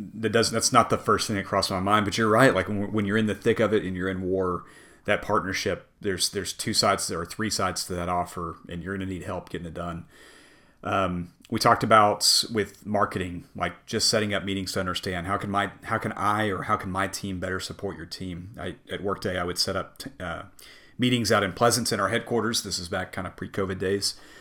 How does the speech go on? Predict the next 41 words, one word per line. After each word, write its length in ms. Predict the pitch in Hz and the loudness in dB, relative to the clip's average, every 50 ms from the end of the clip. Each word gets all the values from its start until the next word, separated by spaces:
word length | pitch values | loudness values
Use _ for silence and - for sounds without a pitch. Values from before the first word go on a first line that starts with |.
| - - - - - - - - - _ - | -20 -20 -20 -20 -20 -20 -20 -20 -20 _ -4
And 100 | - 110 | 2 4
I 40 | 117 | 6
would 100 | 120 123 | 6 8
just 200 | 120 135 127 - | 8 8 8 8
sit 100 | - 143 | 6 8
down 160 | 139 143 151 | 8 8 8
and 100 | 143 101 | 8 6
I 40 | 90 | 4
would 120 | 92 92 92 | 0 -2 -4
meet 140 | 98 104 | -4 -4
with 140 | 95 98 - | -4 -4 -2
legal, 460 | 104 104 101 101 101 101 101 95 92 - - | -2 -2 0 0 0 0 0 -2 -4 -8 -10
I'd 140 | 87 87 | -8 -8
meet 160 | 90 98 98 95 | -6 -6 -4 -4
with 140 | 107 98 | -4 -4
sales 240 | - - 101 95 92 | -2 -2 0 0 0
operations, 880 | 101 95 95 - - 98 95 95 92 - 98 90 90 90 - - - - - _ - | -2 -2 -4 -2 -2 -2 -2 -2 -2 -4 -6 -6 -6 -4 -4 -4 -4 -6 -10 _ -14
I'd 140 | - 98 87 | -10 -8 -6
meet 160 | 87 98 87 | -6 -6 -4
with 120 | 98 95 - | -6 -6 -4
our 120 | 95 90 | -4 -6
deal 260 | 85 - 104 98 95 | -6 -6 -6 -6 -4
desk, 460 | 92 95 92 95 95 92 - - - - - - - - - _ - _ _ - | -2 -2 -2 -2 0 0 -2 -4 -4 -8 -20 -20 -20 -20 -20 _ -20 _ _ -8
and 160 | - 98 95 | -4 -2 -2
I 40 | 90 | 0
would, 160 | 95 92 90 - - | -2 -2 -6 -6 -4
I 80 | - | -2
would 120 | 98 101 95 | -2 0 0
meet 200 | 98 107 113 - | 0 -2 -4 -4
with 80 | 95 | -4
the 80 | - 95 | -6 -4
leaders 340 | 95 101 107 101 101 92 107 | -4 -2 -2 -2 0 -2 -2
of 80 | 92 | -4
those 240 | 87 87 85 85 - | -4 -6 -6 -6 -8
groups, 500 | - - 113 117 101 87 - - - - | -8 -4 -2 -2 -2 -2 -4 -6 -8 -8
whether 280 | - - 95 92 92 92 | -6 -6 -6 -4 -4 -4
I 40 | 90 | -4
was 160 | 90 85 92 | -4 -4 -4
an 260 | 92 85 85 87 - - | -4 -4 -6 -6 -10 -10
individual 400 | 98 101 98 92 104 92 98 95 | -8 -8 -4 -2 -4 -2 -2 -6
contributor 600 | - 95 92 - 107 107 107 104 104 101 92 87 | -6 -6 -8 -6 -4 -2 0 2 0 0 0 -4